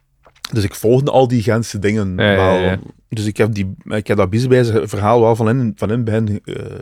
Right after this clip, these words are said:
Speaker 1: gevolgd en, en ik ging, allee, ja, ik ging wel elk jaar trouw gaan kijken naar, eh, naar het optreden, eh, eerst op de Koormarkt, dan op Sint-Baafs, eh,
Speaker 2: Ja.
Speaker 1: ja. Ik heb die toen al heel, heel veel gezien en ik vond altijd, ja, heel, heel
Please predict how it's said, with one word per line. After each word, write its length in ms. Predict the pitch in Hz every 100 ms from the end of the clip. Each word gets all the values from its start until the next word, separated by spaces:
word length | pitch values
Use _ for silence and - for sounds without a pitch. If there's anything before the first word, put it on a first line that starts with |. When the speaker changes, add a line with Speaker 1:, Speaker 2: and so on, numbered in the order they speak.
| - -
Speaker 1:
gevolgd 680 | - 85 95 87 107 131 -
en, 280 | 92 90 95 _ _ _
en 100 | 92
ik 160 | 87
ging, 260 | - - 80
allee, 140 | 90
ja, 140 | 107 110
ik 180 | 107 -
ging 160 | 98
wel 260 | 95 98 95 _ _ _ _ _ _
elk 240 | 104 101
jaar 360 | - 101 95 -
trouw 280 | - 98 98
gaan 220 | 98 98
kijken 400 | - 101 101 113
naar, 220 | 107 101
eh, 420 | 98 98 95 95 95 - - - - -
naar 120 | 92
het 120 | -
optreden, 460 | 101 101 101 101 92 _
eh, 260 | 101 95 95
eerst 300 | - 95 -
op 80 | 95
de 60 |
Koormarkt, 420 | - 101 101 98 -
dan 140 | 95
op 80 | 87
Sint-Baafs, 600 | - 87 92 107 - -
eh, 160 | 104 101
Speaker 2:
Ja. 100 | 98 98 98 98 110 - _ _ -
Speaker 1:
ja. 200 | 110 120 _ _ _ _
Ik 60 | -
heb 100 | 101
die 100 | 98
toen 160 | - 104
al 140 | 101
heel, 240 | 87 110 110
heel 220 | - 120
veel 80 | 123
gezien 220 | 110 120
en 80 | 131
ik 80 | 110
vond 160 | 104
altijd, 280 | 101 123 113
ja, 260 | - 123 143
heel, 380 | 120 123 127 -
heel 400 | 113 117 117